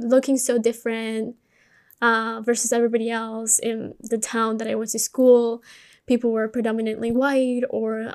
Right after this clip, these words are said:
um, or Filipino. Um, so yeah, I just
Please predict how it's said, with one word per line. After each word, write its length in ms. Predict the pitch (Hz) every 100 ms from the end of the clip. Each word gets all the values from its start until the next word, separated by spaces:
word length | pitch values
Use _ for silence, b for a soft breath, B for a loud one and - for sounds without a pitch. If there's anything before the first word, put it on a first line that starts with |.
| -
um, 540 | 226 220 214 220 240 - _ -
or 80 | 240
Filipino. 960 | 262 254 254 254 226 226 226 226 240 b b b b -
Um, 500 | 226 226 226 233 233 -
so 160 | -
yeah, 260 | 254 330 254
I 160 | 226
just 480 | 226 240 240 - -